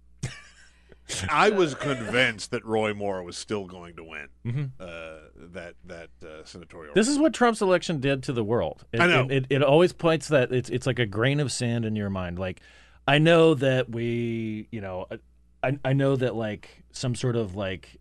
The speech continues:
Speaker 2: uh, demigod is not going to emerge from the earth to run for governor of Arizona,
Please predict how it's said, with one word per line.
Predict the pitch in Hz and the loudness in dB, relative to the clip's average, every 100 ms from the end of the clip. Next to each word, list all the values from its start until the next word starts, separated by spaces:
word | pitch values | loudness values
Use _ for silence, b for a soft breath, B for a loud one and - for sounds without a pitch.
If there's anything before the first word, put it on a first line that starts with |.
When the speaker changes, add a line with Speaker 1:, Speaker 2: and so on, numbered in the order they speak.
| - | -8
Speaker 2:
uh, | 95 92 90 87 87 - 92 95 | -6 -4 -4 -6 -8 -12 -18 -2
demigod | 139 147 135 110 101 98 | 2 4 2 0 -2 -2
is | 95 | -6
not | 101 98 | -8 -6
going | 107 101 | -4 -4
to | 110 | -2
emerge | 117 123 131 135 131 | 2 4 4 4 0
from | 135 131 | -2 0
the | 127 | 0
earth | 127 113 101 | -2 -2 -4
to | 104 | -6
run | 101 101 | -4 -6
for | 92 98 | -8 -10
governor | 87 101 98 98 92 90 | -4 -6 -4 -8 -6 -8
of | - 92 87 | -6 -6 -4
Arizona, | 92 92 85 95 82 78 | -6 -6 -8 -8 -8 -10